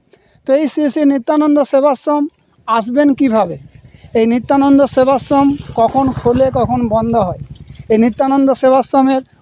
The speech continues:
প্রসাদেরই বা কী ব্যবস্থা রয়েছে? এই সব কিছুই তথ্য থাকছে আমার এই ভিডিওতে, তাই ভিডিওটা দেখুন, আশা করি ভালো লাগবে। আর ভালো লাগলে লাইক করবেন,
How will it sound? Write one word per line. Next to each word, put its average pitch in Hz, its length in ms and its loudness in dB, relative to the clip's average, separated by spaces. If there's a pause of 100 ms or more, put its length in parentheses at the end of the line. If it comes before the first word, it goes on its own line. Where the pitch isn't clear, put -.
(120)
প্রসাদেরই 262 540 0
বা 277 140 0
কী 277 140 -8
ব্যবস্থা 240 480 -2
রয়েছে? 202 340 -4 (480)
এই 269 100 0
সব 262 220 0 (100)
কিছুই 330 240 -2
তথ্য 285 340 -2
থাকছে 269 360 -4
আমার 262 240 0
এই 254 100 0
ভিডিওতে, 175 460 -8 (540)
তাই 226 140 0
ভিডিওটা 247 420 0
দেখুন, 285 440 0 (260)
আশা 254 240 -2
করি 262 220 0
ভালো 202 240 0
লাগবে। 165 340 -4 (340)
আর 233 140 0
ভালো 220 240 0
লাগলে 269 340 2 (400)
লাইক 220 340 -2
করবেন, 277 440 -2